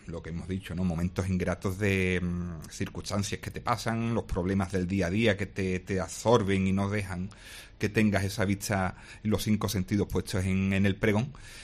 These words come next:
Y es cierto que eso algunas veces te merma a la hora de escribir y llega incluso a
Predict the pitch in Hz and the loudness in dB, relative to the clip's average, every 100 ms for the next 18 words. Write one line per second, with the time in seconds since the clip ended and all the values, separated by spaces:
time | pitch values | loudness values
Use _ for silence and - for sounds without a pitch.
0 | - 113 98 - 90 - - 90 - 90 | -6 0 0 0 -2 -2 -4 -4 -2 -2
1 | 90 87 90 - 95 90 98 92 90 87 | -2 -2 -4 -4 0 4 4 4 2 2
2 | 90 92 90 - 101 104 - - - - | 2 0 -2 -2 -4 -4 -8 -18 -20 -8
3 | 113 95 107 101 95 98 98 107 107 107 | -2 2 4 4 4 0 0 -2 -2 0
4 | 101 90 87 | 0 0 -4